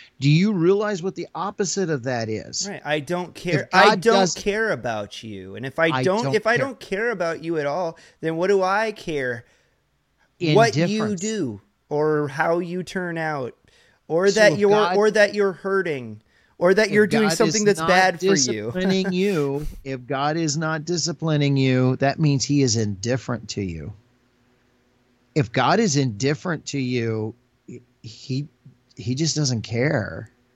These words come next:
Speaker 2: Which isn't
Speaker 1: You're on
Speaker 2: true
Speaker 1: your,
Speaker 2: of our
Speaker 1: which
Speaker 2: God,
Speaker 1: means,
Speaker 2: but
Speaker 1: which means, no, but, but when he, he goes, like, "This is
Speaker 2: he
Speaker 1: the
Speaker 2: can, yeah,
Speaker 1: thing.
Speaker 2: he, yes, yeah. He
Speaker 1: I take my hands off.
Speaker 2: Right.
Speaker 1: You're, you're on your own."
Speaker 2: Yeah, and that's
Speaker 1: "I
Speaker 2: terrifying.
Speaker 1: care, but I'm,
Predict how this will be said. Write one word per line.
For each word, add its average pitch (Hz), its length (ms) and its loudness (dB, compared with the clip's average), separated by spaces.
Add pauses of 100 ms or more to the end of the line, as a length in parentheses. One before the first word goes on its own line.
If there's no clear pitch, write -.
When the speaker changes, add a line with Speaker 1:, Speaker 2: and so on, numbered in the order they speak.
Speaker 2:
Which 147 220 -10
isn't 135 440 -6
Speaker 1:
You're 165 180 8
on 175 80 6
Speaker 2:
true 165 80 6
Speaker 1:
your, 156 120 4
Speaker 2:
of 127 180 -4
our 117 180 -2
Speaker 1:
which 175 160 2
Speaker 2:
God, 131 100 0
Speaker 1:
means, 196 360 0
Speaker 2:
but 143 420 -4
Speaker 1:
which 175 240 -10
means, 196 440 -2 (120)
no, 190 360 -2
but, 180 260 -6 (400)
but 135 360 -4
when 127 260 -4
he, 131 600 -4 (480)
he 127 80 -6
goes, 123 260 0
like, 131 180 -4
"This 135 280 2
is 180 160 6
Speaker 2:
he - 140 -4
Speaker 1:
the - 60 -4
Speaker 2:
can, 196 80 4
yeah, 165 120 6
Speaker 1:
thing. 127 80 -2
Speaker 2:
he, 160 280 -4
yes, 123 400 -6
yeah. 110 240 -12
He 107 180 -14 (260)
Speaker 1:
I 131 60 -10
take 131 260 -8
my 147 100 2
hands 147 280 2
off. 113 120 -2
Speaker 2:
Right. 113 140 -8
Speaker 1:
You're, 120 300 -6
you're 113 200 -4
on 120 160 -4
your 135 180 -4
own." 110 200 -2 (760)
Speaker 2:
Yeah, 98 120 -16
and 120 100 -10
that's - 160 -6
Speaker 1:
"I - 60 -8
Speaker 2:
terrifying. 143 260 0
Speaker 1:
care, 156 520 0 (320)
but 139 140 -2
I'm, 139 260 -2